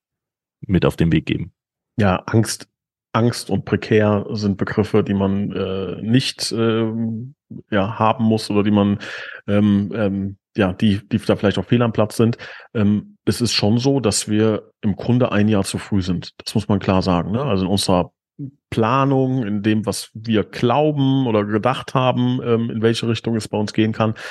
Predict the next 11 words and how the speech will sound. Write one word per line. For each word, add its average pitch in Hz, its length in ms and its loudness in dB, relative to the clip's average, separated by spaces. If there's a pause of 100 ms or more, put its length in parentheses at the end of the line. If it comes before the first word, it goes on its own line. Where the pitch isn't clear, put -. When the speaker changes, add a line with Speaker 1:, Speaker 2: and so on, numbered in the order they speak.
(120)
Speaker 2:
sind 110 220 2
wir 110 60 4
im 98 100 0
Grunde 110 320 2
dem 104 100 2
ganzen 101 340 -2
Prozess - 440 -2
ein 107 240 2
Jahr 95 180 2
voraus. 104 560 0 (420)
Ähm, 107 360 2